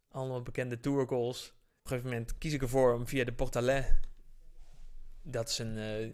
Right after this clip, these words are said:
ja, een grenscall, zeg maar. De ene kant klim je hem op in Frankrijk en dan daal je hem af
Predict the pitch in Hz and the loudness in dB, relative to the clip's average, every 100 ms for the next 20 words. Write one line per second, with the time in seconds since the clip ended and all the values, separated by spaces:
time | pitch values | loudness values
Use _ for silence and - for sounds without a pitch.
0 | - 131 120 117 139 139 - 151 143 143 | -8 0 0 2 0 0 2 2 2 -2
1 | 139 135 131 131 - 120 113 120 117 - | -2 -2 -2 -6 -6 -4 0 0 0 -2
2 | 123 113 110 113 - - - 117 123 117 | -4 -4 -2 -4 -2 -6 -8 -6 -4 0
3 | 120 107 110 107 107 107 107 107 104 113 | 2 2 0 -4 -2 -2 0 -2 -4 -4
4 | 110 - | -4 -10